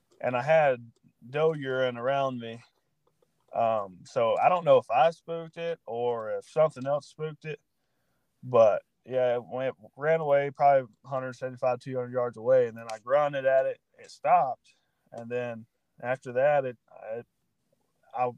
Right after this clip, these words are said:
didn't work it. It just, I just sat there, and it finally came in to about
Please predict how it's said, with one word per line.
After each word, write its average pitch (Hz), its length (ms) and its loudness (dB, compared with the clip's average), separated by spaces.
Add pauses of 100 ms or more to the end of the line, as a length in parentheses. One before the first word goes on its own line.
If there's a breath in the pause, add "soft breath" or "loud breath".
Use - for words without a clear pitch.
(280)
didn't 143 260 0
work 147 300 0
it. 131 160 -4
It 127 140 -4
just, 123 220 -4
I 131 60 4
just 135 220 -6
sat 147 240 0
there, 139 240 0
and 123 160 -10 (880)
it 127 80 -2
finally 143 320 6
came 143 260 2
in 139 160 2
to 127 80 0
about 131 320 6